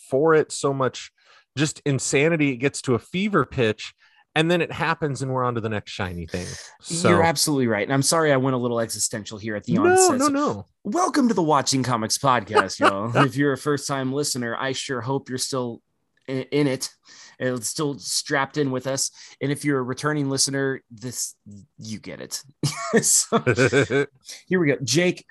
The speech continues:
Speaker 2: the Spider-Man No Way Home trailer. It's here. We've lived with it for about a week now. Um, it's a thing. And the rumors, the cameos, the casting, the release dates, the trilogy of it all, the everything. There's just so much about this movie that is going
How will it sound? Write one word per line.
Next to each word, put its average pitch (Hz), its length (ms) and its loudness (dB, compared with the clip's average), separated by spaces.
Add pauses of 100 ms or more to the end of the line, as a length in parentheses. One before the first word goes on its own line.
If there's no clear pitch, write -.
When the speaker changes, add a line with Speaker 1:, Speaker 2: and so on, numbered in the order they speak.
(140)
Speaker 2:
the 151 60 0
Spider-Man 170 840 0
No 139 360 2
Way 135 240 2
Home 123 280 -2
trailer. 98 540 -10
It's - 260 -2
here. 214 480 2
We've 151 280 2
lived 147 260 -2
with 156 160 -6
it 165 160 -8
for 156 160 -4
about 139 260 -2
a 160 40 -2
week 131 340 -2
now. 110 400 -6 (480)
Um, 127 460 2
it's 151 180 2
a 156 80 0
thing. 107 520 -6 (340)
And 135 400 2 (380)
the 101 60 -8
rumors, 160 760 0
the 147 120 -8
cameos, 131 720 -2
the 113 80 -16
casting, 131 600 -4
the 117 100 -6
release 117 420 0
dates, 131 400 0
the 117 320 -6
trilogy 139 560 -2
of 131 140 -2
it 131 80 -6
all, 127 160 -4
the 135 200 -6
everything. 113 560 -6
There's 139 280 -6
just - 440 0
so 165 240 2
much 147 360 -2
about 131 340 -8
this 131 240 -4
movie 131 280 0
that 113 100 -4
is 113 140 -4
going 117 300 -6